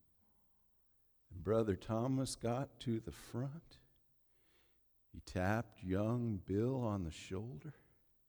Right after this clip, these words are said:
He said, "Young man, my legs don't work so good. Would you help me get on the floor to sit next to you?" And so the whole church service, he sat next to Mister Bill.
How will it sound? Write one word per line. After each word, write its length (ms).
He 60
said, 240
"Young 300
man, 260
my 220
legs 420
don't 300
work 300
so 240
good. 380
Would 140
you 180
help 260
me 140
get 240
on 200
the 60
floor 400
to 100
sit 380
next 420
to 120
you?" 300
And 100
so 220
the 140
whole 300
church 380
service, 440
he 100
sat 380
next 400
to 80
Mister 340
Bill. 360